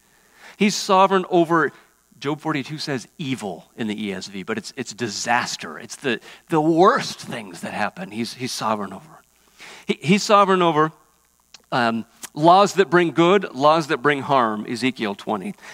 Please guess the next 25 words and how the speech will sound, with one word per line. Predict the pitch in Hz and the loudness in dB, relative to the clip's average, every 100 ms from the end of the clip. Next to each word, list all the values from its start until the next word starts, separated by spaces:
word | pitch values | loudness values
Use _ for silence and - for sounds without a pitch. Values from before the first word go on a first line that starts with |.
| - | -2
He's | 170 | 0
sovereign | - 175 165 156 | 2 2 4 2
over | 143 | 0
spirits | 135 - - 170 175 151 | -2 -6 0 2 2 0
who | - 135 | -6 -2
bring | 135 135 | 0 0
harm, | 123 143 139 117 110 104 | -2 2 2 2 0 -4
First | - 131 - | -4 -4 -2
Samuel | 123 113 | -2 -2
sixteen, | - 123 - - 131 113 104 - - | -4 -8 -8 -4 0 0 -2 -10 -10
lying | 127 123 139 147 165 127 104 | 0 4 6 6 2 0 -4
spirits | 101 - 120 101 92 - | -10 -6 -2 -2 -4 -8
in | 120 | -10
Second | 113 135 127 | -6 -6 -6
Kings | 117 117 107 | -8 -8 -8
twenty-two. | - 110 104 - 113 95 87 _ - - - | -6 -6 -6 -8 -8 -8 -12 _ -20 -20 -2
You | 175 | 2
remember | 165 156 | 2 2
last | 139 156 - | 2 2 -2
week | 143 | -4
we | 143 | -2
looked | 131 143 - | -2 -2 -2
in | 123 | -4
Genesis | 143 147 127 | -2 -4 -8
twenty | - 135 131 | -6 -2 -2